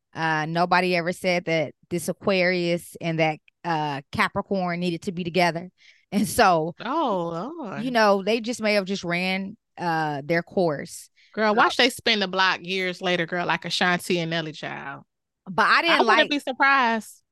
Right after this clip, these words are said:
Speaker 1: I, you know, I don't know, girl. Them caps be capping, so I, I'll just
Speaker 2: Mm.
Speaker 1: keep that to myself. But, um, who knows?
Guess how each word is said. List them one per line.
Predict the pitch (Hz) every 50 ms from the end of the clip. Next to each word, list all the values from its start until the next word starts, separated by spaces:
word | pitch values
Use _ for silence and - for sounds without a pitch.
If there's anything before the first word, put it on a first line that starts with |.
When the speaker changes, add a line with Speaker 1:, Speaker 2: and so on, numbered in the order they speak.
| _ -
Speaker 1:
I, | 339 403 453 480 - - -
you | 359 427 466
know, | 453 - 320 320 311 294 285 262 233 196 - _ _ _ _ _
I | - 269 294
don't | 262 202 185 175
know, | 170 165 160 156 151 143 139 143 151 156 -
girl. | - 170 170 165
Them | 170 196 208
caps | - - 190 175 165 160 - -
be | - 139 127
capping, | - - 180 156 151 147 _ - 127 131 127 139
so | - - 143 131 131 123 113 117 120 - _ - - - _ _ _ -
I, | - 160 170 170 165 127 110 135 165 170 180
I'll | 185 180 175
just | 160 147 160 156 233 202
Speaker 2:
Mm. | 190
Speaker 1:
keep | 165 226 202 175
that | - 190 180 175 -
to | - 185
myself. | 165 160 151 160 - - 202 185 180 175 170 165 170 175
But, | 156 143 135 180 170 170 160 - - 170
um, | 175 175 170 165 165 175 - _ _ _ -
who | 320 330 302
knows? | 269 226 208 196 180 156 147 139 139 151 - -